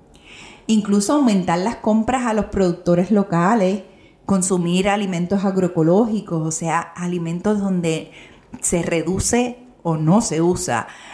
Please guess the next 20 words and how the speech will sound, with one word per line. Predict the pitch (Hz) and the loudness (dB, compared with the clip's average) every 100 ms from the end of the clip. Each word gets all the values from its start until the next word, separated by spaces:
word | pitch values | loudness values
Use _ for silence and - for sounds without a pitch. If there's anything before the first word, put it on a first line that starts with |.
| - _ - | -20 _ -2
químicos, | 208 208 190 175 170 165 165 | 4 6 4 2 2 4 2
¿verdad? | - 143 - 190 190 180 151 - - | -4 -6 -2 0 0 0 -2 -8 -8
O, | 165 147 | -6 -6
o | - | -4
pesticidas, | 165 156 - 143 - 214 202 175 156 151 147 - - | -4 -6 -8 -8 0 4 4 4 4 2 -2 -8 -12
donde | 185 180 175 165 165 165 | -4 0 0 0 0 0
se | 180 | 0
usa | 165 175 180 175 | 0 0 0 0
el | 160 | 2
agua | 147 185 175 175 | 2 0 0 -2
de | 170 | -2
manera | 160 160 160 165 | -4 -2 0 0
más | 165 175 | 2 2
eficiente, | 170 160 - 180 180 170 147 | 2 -2 0 2 4 2 -2
etcétera. | 139 - 175 170 151 - - - - - - - - - - | -4 -2 -2 -4 -8 -12 -18 -20 -18 -16 -16 -18 -20 -8 0
Y | 240 226 214 202 | 2 4 2 2
desviar | 226 180 208 190 208 339 | 2 0 -2 0 0 0
residuos, | 370 359 277 302 285 180 - - - _ _ | -4 -4 -4 -2 0 -2 -4 -18 -20 _ _
este, | - 190 - 190 175 160 - | -8 -6 -2 0 0 -2 -6
ir | - - 240 247 269 262 - | -4 2 4 4 2 0 -8